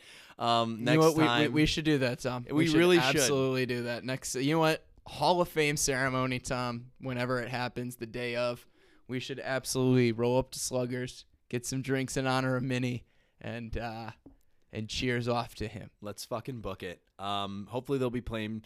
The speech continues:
Speaker 1: baseball soon thereafter. <laughs> So, or that's during the summer. So yes, they better be fucking playing baseball. Okay, I, um, we could go on and on. We could go on and on. We love the guy.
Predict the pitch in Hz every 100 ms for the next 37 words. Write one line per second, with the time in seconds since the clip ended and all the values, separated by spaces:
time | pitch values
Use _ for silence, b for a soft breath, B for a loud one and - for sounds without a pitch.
0 | B B B - 110 113 - 113 - 120
1 | 113 104 101 95 - 104 - - - -
2 | 160 185 156 139 170 190 - 147 196 175
3 | 147 - 151 131 95 156 175 165 143 160
4 | 98 - 143 143 143 143 151 151 - 123
5 | 131 113 113 113 104 95 95 95 - 90
6 | B B B 120 123 131 104 80 - 113
7 | 131 147 151 135 120 120 120 120 120 120
8 | _ _ _ 117 139 147 139 127 123 120
9 | 120 113 117 113 _ - 117 117 117 110
10 | 107 107 101 87 92 _ _ 107 110 110
11 | 110 110 107 107